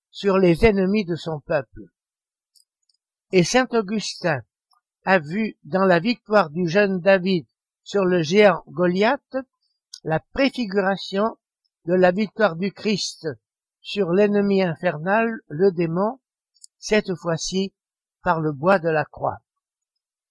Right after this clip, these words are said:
Et enfin, comment ne pas penser aux paroles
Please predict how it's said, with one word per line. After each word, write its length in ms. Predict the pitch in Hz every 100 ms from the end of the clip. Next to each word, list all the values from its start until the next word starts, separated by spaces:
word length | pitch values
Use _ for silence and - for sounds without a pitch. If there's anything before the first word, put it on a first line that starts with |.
| _ _ _ _ _ _ -
Et 200 | 208 233
enfin, 500 | 156 143 - - 113 - _ _ _ _ _ _ _
comment 400 | 220 226 214 196
ne 100 | 170
pas 240 | 165 240 233
penser 640 | 185 175 - - 170 -
aux 100 | 165
paroles 560 | - 208 175 156 147